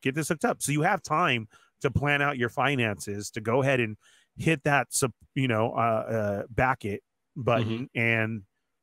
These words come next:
Speaker 1: then know, you know, okay, you got July to make it happen, sell something, whatever it may be that you have to do.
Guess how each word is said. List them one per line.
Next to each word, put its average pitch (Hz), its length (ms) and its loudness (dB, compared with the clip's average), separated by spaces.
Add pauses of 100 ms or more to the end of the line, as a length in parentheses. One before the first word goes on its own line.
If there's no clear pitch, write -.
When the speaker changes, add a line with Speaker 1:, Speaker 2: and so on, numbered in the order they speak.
Speaker 1:
then 123 320 2
know, 123 440 2 (100)
you 127 140 -2
know, 123 200 2
okay, 131 260 -2
you 139 60 -2
got 127 240 -2
July 113 480 0
to 131 100 -6
make 120 200 -2
it 110 60 -6
happen, 147 420 -2 (340)
sell 135 340 0
something, 147 520 -2
whatever 120 360 0
it 120 60 -4
may 117 200 -2
be 110 220 -2
that 139 120 -2
you 113 120 0
have 127 240 0
to 117 80 -2
do. 110 320 0